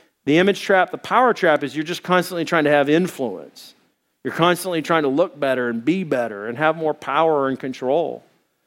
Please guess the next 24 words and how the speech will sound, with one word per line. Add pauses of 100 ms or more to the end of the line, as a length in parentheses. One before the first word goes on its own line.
(180)
Or
the
pleasure
trap
is
you
just
wanna
be,
feel
good
all
the
time. (920)
And
these
are
the
traps
that
cause
us (120)
to
pretend.